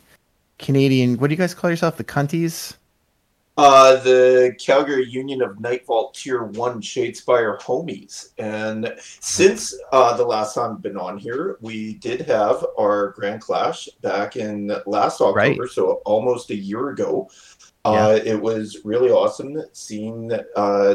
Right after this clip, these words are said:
Speaker 2: Team Day Night Robbery, uh, come from London, Ontario. Uh, so shout out to Josh and Tristan and everybody there. And af-, one of the really interesting things that resulted from that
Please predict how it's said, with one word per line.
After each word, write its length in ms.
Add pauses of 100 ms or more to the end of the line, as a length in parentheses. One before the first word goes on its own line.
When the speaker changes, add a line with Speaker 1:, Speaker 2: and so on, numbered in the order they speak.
Speaker 2:
Team 400
Day 300
Night 280
Robbery, 600 (100)
uh, 360
come 520
from 340
London, 480
Ontario. 760 (640)
Uh, 400
so 220
shout 300
out 220
to 280
Josh 320
and 100
Tristan 400
and 120
everybody 400
there. 300 (480)
And 580 (220)
af-, 380 (140)
one 220
of 120
the 280
really 280
interesting 460
things 420
that 240
resulted 420
from 220
that 300